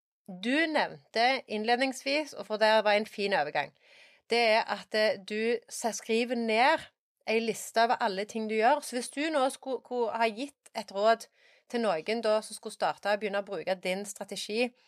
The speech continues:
sant? Men nå har vi på en måte kommet litt midt inn igjen, sant? Nå har vi forklart litt rundt hvordan det funker, hvordan dagligdag ser ut, hva strategier vi bruker, kan fortelle oss selv. Og så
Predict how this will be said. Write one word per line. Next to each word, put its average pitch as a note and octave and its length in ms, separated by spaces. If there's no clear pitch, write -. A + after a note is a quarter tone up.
sant? G#3+ 180
Men A3+ 100
nå A#3 80
har A#3+ 80
vi A3+ 100
på A#3 100
en G#3+ 80
måte F#3+ 160
kommet G3+ 280
litt F#3 160
midt F#3 240
inn D#3+ 160
igjen, C#4+ 280
sant? D#4+ 360
Nå - 100
har G3+ 140
vi F#3+ 100
forklart F3+ 500
litt F3+ 160
rundt E3+ 280
hvordan F3 320
det - 40
funker, E3+ 360
hvordan E3+ 240
dagligdag F3 580
ser E3+ 300
ut, F#3+ 280
hva G#3 120
strategier F3 520
vi F#3+ 120
bruker, F3+ 320
kan F#3 120
fortelle G3+ 280
oss A3+ 80
selv. F4 240
Og C4+ 100
så D#4+ 220